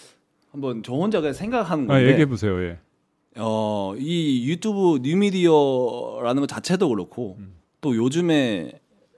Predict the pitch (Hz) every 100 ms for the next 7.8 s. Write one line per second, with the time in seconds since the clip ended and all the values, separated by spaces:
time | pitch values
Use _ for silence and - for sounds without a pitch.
0 | _ _ _ 110 104 101 98 95 87 95
1 | 110 104 95 82 71 _ - - - _
2 | _ 170 - 220 185 147 135 113 - 107
3 | 104 98 95 92 - _ _ _ _ _
4 | _ - - 98 92 113 151 123 95 95
5 | 92 104 92 _ _ - 117 131 107 104
6 | 131 117 117 104 98 98 95 90 - _
7 | _ - 170 196 185 120 95 90